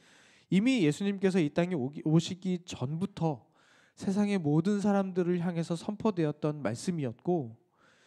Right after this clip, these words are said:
그리고 이미 이 땅에 오신 이후에도 지금까지도 끊임없이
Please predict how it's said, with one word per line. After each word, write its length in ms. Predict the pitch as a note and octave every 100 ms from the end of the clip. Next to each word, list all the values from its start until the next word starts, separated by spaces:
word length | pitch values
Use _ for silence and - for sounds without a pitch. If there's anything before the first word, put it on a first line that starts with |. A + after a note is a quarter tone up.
| _ -
그리고 240 | F#3 A3+
이미 300 | F3+ G3 F#3
이 40 |
땅에 280 | D3 F#3+ G3
오신 380 | E3+ D3+ F3 F3+
이후에도 720 | D3 F3+ F#3+ G3+ E3 F3+ A#2 _ _ _ _
지금까지도 760 | - F3 G#3 G#3+ G#3+ F#3 F#3+ F#3
끊임없이 800 | A3 A3+ G#3+ F#3 - F#3+ G3